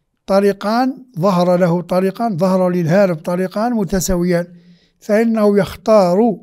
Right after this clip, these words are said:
أحدهما لا لمرجح. آه،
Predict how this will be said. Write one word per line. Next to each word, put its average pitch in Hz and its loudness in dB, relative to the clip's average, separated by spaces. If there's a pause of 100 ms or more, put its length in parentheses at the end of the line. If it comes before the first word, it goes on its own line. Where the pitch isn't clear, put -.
(140)
أحدهما 196 0 (340)
لا 185 4
لمرجح. 143 -6 (920)
آه، 143 -10